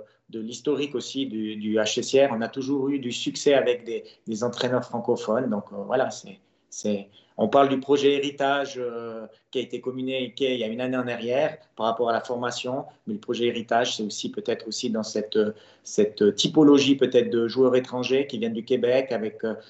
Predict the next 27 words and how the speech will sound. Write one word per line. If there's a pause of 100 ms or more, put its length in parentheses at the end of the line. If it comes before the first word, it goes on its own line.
(120)
un
entraîneur
francophone. (540)
Mais,
euh,
la
priorité
pour
le
club,
c'est
d'avoir
quelqu'un
qui
est,
qui
est,
euh,
qui
a
les
capacités
de
faire
progresser
le
club.